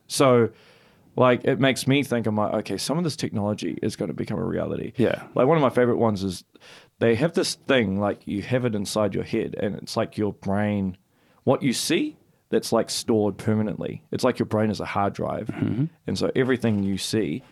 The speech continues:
Speaker 1: you can go back and watch it.
Speaker 2: Was that, like, Minority Report? Maybe I'm, I'm
Speaker 1: Like,
Speaker 2: think-
Speaker 1: similar, I suppose you could say it's like that, but, like, anyway, in this episode, this guy,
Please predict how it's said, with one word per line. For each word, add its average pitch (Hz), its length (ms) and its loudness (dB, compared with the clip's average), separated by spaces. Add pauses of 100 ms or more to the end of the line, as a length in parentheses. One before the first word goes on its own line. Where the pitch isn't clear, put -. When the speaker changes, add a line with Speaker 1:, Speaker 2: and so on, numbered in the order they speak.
(200)
Speaker 1:
you 110 120 2
can 98 140 -2
go 101 220 4
back 98 240 0
and 90 120 -2
watch 98 280 -4
it. - 180 0 (1500)
Speaker 2:
Was 120 140 -2
that, 202 120 -2
like, 175 160 -4
Minority 104 480 0
Report? 110 460 -4 (100)
Maybe 104 220 0
I'm, - 240 -8 (680)
I'm - 80 2
Speaker 1:
Like, 165 100 8
Speaker 2:
think- - 100 4
Speaker 1:
similar, 233 520 4
I 247 200 4
suppose 240 260 0
you 208 60 -2
could 165 120 0
say 156 160 4
it's 135 100 -2
like 117 140 0
that, 117 140 2
but, 131 160 4
like, 135 220 6
anyway, 123 320 2
in 131 80 2
this 127 120 -2
episode, 107 320 -2
this 98 120 -2
guy, 101 380 2